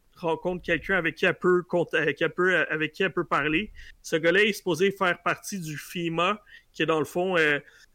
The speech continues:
euh, les gens responsables du secteur. Alors lui, il co-, il dit qu'il connaissait très bien son père, euh, qu'elle avait pas vu depuis quelques années, puis qu'il savait exactement le, son état mental récemment. Alors, euh,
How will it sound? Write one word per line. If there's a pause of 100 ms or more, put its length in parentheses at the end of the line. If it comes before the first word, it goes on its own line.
(100)
euh,
les
gens
responsables
du
secteur.
Alors
lui,
il
co-,
il
dit
qu'il
connaissait
très
bien
son
père, (460)
euh,
qu'elle
avait
pas
vu
depuis
quelques
années,
puis
qu'il
savait
exactement
le, (280)
son
état
mental
récemment. (420)
Alors,
euh,